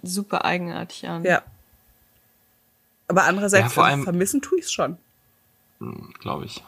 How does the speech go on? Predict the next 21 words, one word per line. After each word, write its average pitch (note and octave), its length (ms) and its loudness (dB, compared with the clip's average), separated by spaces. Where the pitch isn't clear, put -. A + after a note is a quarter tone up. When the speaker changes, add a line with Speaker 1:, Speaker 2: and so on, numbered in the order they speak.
Speaker 3:
Ja, A#2+ 180 4
alleine E3 280 6
so D#3+ 140 2
kleine C#3 300 2
Sachen C3 320 2
wie A2+ 300 4
ins B2 180 2
Restaurant A2+ 440 2
gehen. G#2+ 120 2
Ich G#2 120 -4
hatte A#2 140 0
mich A#2 120 0
jetzt A#2 160 -2
mal G2 100 2
neulich G#2 300 2
mit G#2+ 120 -4
irgendwem A2+ 420 2
unterhalten G#2+ 680 0
über, A2+ 540 6
äh, G#2 280 4
Lieblingsrestaurants. G2+ 1000 -2